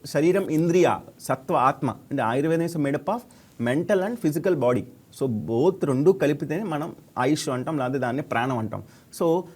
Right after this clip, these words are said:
మనసు మీద ఏ తాకిడి పడినా, ఏ ఉత్తేజం, ఏ ఒత్తిడి పడినా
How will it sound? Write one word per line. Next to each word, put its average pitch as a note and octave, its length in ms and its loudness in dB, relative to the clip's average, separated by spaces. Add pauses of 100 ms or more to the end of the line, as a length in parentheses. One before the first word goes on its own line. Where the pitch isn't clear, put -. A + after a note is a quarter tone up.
(160)
మనసు D3 300 0
మీద A3+ 240 4
ఏ E3 240 8
తాకిడి F3 340 2
పడినా, D#3 400 0
ఏ C3+ 200 4
ఉత్తేజం, E3 500 4 (200)
ఏ D#3+ 160 2
ఒత్తిడి E3+ 340 2
పడినా D3 380 -2